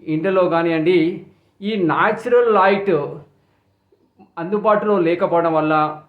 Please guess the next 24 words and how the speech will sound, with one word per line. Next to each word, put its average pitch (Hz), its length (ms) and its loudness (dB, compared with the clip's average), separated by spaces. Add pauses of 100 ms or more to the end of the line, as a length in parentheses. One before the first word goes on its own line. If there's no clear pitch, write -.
అంటే 196 160 -8
సూర్యకాంతి 208 560 0
ఇళ్లలోకి 185 880 0
రాకపోవడం 165 540 -2
వల్ల 160 480 0 (460)
ఈ 190 180 -6 (640)
ఎల్ఈడీ 262 380 -4
లైట్స్ 214 400 2
వాడకం 202 480 2
అనేది 185 640 0 (180)
విపరీతంగా 202 540 0
పెరిగింది. 147 560 -2 (240)
ఈ 170 140 -4 (720)
కార్పొరేట్ 190 440 -2
ఆఫీసెస్‌లో 175 680 0
కానీ, 160 260 -2
ఇండ్లలో 160 380 -2
కానీ, 151 280 -4
హైదరాబాద్ 151 440 -2
వంటి 143 320 -8
మహానగరాలలో 123 760 -8 (680)
ఎప్పుడైతే 240 380 2
మనము 214 600 0 (120)
ఈ 202 220 -4